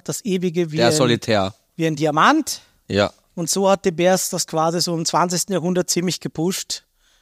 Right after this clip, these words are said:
Speaker 1: Und im Grunde genommen, zwanzig Jahre später, war das Usus in Amerika, dass jeder quasi einen Verlobung-, Diamantring als Verlobungsring kriegt und dann ist das zu uns
Speaker 2: Diese
Speaker 1: rübergeschwappt.
Speaker 2: Amis.
Speaker 1: Was uns zu unseren Instagram-Fragen bringt, der Michi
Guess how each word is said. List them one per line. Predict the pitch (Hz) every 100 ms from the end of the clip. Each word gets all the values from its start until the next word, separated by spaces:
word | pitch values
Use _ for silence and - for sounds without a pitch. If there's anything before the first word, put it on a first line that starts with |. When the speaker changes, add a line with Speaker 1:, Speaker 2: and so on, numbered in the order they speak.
| _
Speaker 1:
Und | 160
im | 160
Grunde | 156 175
genommen, | 175 175 175 175 165
zwanzig | 165 160 165 156
Jahre | 160 151
später, | - 151 165 156 135
war | 156
das | 151 -
Usus | 170 175 165 185
in |
Amerika, | 160 156 156 160 170 160 _ _ _ _ _ _ -
dass | 151 147 - - - -
jeder | 151 160
quasi | 170 151 151 160
einen | 156
Verlobung-, | 156 151 165 156 - -
Diamantring | 160 160 175 - 170 196
als | 190 -
Verlobungsring | 175 180 190 190 180
kriegt | 160 185
und | 170
dann | 165
ist | 160
das | 175 - -
zu | 175
uns | 165 175
Speaker 2:
Diese | 175
Speaker 1:
rübergeschwappt. | 156 139 117 101 78
Speaker 2:
Amis. | 98 101 - - _ _
Speaker 1:
Was | 147 156 180
uns | 180 -
zu | 180
unseren | 180 175
Instagram-Fragen | 196 180 - 165 156 147 156 147 147
bringt, | 147 165 202
der | 165
Michi | 156 156 - 202 214